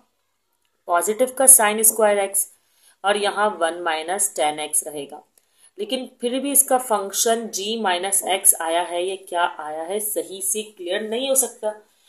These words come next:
अगर आपने इसकी identity भी खोल ली, तब भी ये आगे further solve नहीं हो सकता।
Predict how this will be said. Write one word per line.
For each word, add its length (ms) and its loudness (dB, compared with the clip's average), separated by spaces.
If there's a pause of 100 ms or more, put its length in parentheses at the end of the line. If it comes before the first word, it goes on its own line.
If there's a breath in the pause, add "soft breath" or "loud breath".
(220 soft breath)
अगर 240 6
आपने 320 6
इसकी 300 0
identity 600 2
भी 200 -12
खोल 320 -2
ली, 360 -4 (160)
तब 300 4
भी 160 -8 (140)
ये 140 -6 (100)
आगे 360 2
further 460 0
solve 640 0
नहीं 480 -8
हो 200 -6
सकता। 540 -2